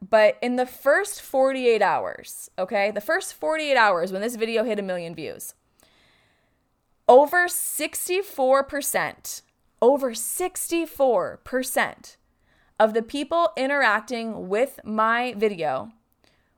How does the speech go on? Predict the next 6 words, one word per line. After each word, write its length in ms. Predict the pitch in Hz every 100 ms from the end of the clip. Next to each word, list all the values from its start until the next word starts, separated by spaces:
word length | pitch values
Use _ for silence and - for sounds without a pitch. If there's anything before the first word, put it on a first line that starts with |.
| -
were 400 | 196 220 233 233
of 200 | 233 269
the 180 | 320 311
age 440 | 254 233 233 220 220 _
fifty-five 1400 | - - 277 - 311 320 320 - 220 208 208 202 208 -
plus. 640 | - 165 113 - - -